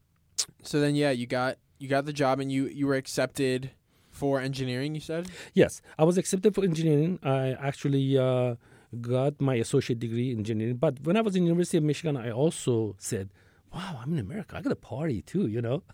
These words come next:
Speaker 2: <laughs> You
Speaker 1: Yeah.
Speaker 2: know, every, when it came to the weekend, it was like, uh, Friday night, Saturday,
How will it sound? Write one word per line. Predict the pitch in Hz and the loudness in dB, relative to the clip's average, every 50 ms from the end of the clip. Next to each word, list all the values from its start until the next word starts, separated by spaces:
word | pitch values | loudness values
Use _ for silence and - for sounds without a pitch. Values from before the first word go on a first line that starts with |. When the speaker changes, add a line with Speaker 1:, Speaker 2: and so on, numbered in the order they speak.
| _ - | _ -8
Speaker 2:
<laughs> | 147 143 - - - - _ - - - - - | -8 -8 -6 -8 -14 -14 _ -14 -12 -10 -6 -6
You | 226 | -2
Speaker 1:
Yeah. | 135 - 190 - 147 | 4 6 6 6 4
Speaker 2:
know, | 151 - - - _ - _ - | 0 -6 -12 -16 _ -12 _ 4
every, | 180 190 185 208 - | 4 4 4 4 0
when | - 156 165 180 | 2 4 4 6
it | 185 170 | 6 6
came | - 196 185 | 8 8 8
to | 175 180 180 | 8 8 8
the | 160 156 | 8 8
weekend, | 147 147 180 190 180 151 135 139 | 6 6 6 6 6 6 6 6
it | 131 | 4
was | 123 117 123 | 4 4 4
like, | 123 120 110 117 | 2 2 2 0
uh, | 123 117 113 113 113 107 113 104 98 _ _ | -2 0 0 2 2 0 -2 -4 -8 _ _
Friday | - - 120 117 117 110 123 120 | -6 -4 -2 0 0 2 2 0
night, | 117 117 110 117 117 110 - | 0 0 -2 -2 -4 -4 -4
Saturday, | - 113 101 107 110 110 117 110 107 113 113 113 113 113 113 120 117 | -6 -6 -6 -4 -4 -2 -2 -2 0 -2 0 0 0 0 0 -2 -2